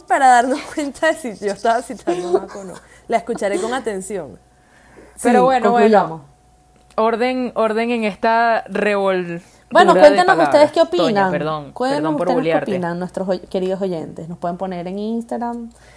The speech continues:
Speaker 3: o en Twitter, a nuestras cuentas.
Speaker 2: O en Twitter,
Speaker 3: Em,
Speaker 2: sí.
Speaker 3: ¿qué, qué creen ustedes sobre esto? ¿Creen que sí, que hay que ser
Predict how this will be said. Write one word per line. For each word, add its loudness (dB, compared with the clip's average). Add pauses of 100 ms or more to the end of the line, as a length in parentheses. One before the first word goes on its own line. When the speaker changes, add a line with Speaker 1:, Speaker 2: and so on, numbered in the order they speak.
(300)
Speaker 3:
o 0
en -6
Twitter, -2 (840)
a 0
nuestras -4
cuentas. 0 (320)
Speaker 2:
O -4
en -2
Twitter, 4
Speaker 3:
Em, 0
Speaker 2:
sí. -2 (360)
Speaker 3:
¿qué, 2
qué -2
creen -2
ustedes 0
sobre 0
esto? -8
¿Creen -4
que -4
sí, -4
que 0
hay -2
que -4
ser 0